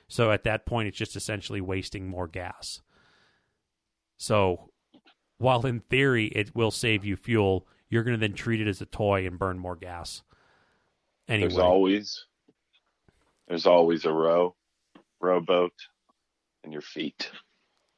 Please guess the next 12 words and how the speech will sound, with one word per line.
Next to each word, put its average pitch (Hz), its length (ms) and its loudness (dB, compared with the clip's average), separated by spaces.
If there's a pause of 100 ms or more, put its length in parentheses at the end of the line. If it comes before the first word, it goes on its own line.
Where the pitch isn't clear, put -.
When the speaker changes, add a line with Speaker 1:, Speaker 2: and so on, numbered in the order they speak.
Speaker 2:
That 78 140 0
will 80 100 4
save. 67 500 0 (200)
That's - 260 4
your 95 100 0
free 82 260 -2
lunch. - 460 -8 (1800)
Speaker 1:
Yeah. 107 320 4 (1500)
Yes. 104 380 -10 (840)
Speaker 2:
Other 95 220 8
than 90 100 -4
that, 85 260 0